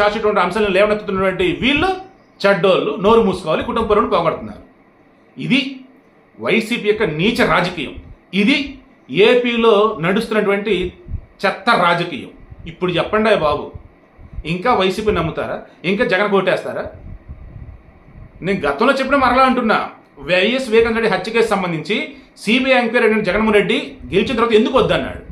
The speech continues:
సీబీఐ విచారణ చేస్తూ నిజాలు బయటపడుతూ ఉంటే మరలా వాళ్ళ మీద కేసులు ఎలా పెట్టారు? చివరికి వీళ్ళు ఆడపిల్లలు అయి ఉండి కూడా గట్టిగా పోరాడుతుంటే వీళ్ళ మీద లేనిపోయిన మాటలు ఎందుకు అంటూ ఉన్నారు? ఒకసారి క్రాస్ చెక్ చేసుకోండి. ఇది వాళ్ళ ఫ్యామిలీ అని అనుకుందాం.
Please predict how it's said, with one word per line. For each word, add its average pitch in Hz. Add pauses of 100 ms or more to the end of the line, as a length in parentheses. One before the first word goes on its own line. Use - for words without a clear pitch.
(560)
సీబీఐ 254
విచారణ 240
చేస్తూ 214
నిజాలు 226
బయటపడుతూ 196
ఉంటే 165
మరలా 220
వాళ్ళ 214
మీద 247
కేసులు 226
ఎలా 208
పెట్టారు? 151 (600)
చివరికి 262
వీళ్ళు 226
ఆడపిల్లలు 226
అయి 214
ఉండి 202
కూడా 202
గట్టిగా 185
పోరాడుతుంటే 180
వీళ్ళ 185
మీద 254
లేనిపోయిన 220
మాటలు 226
ఎందుకు 233
అంటూ 214
ఉన్నారు? - (1120)
ఒకసారి 220
క్రాస్ 233
చెక్ 175
చేసుకోండి. 104 (420)
ఇది 254
వాళ్ళ 254
ఫ్యామిలీ 247
అని 240
అనుకుందాం. 247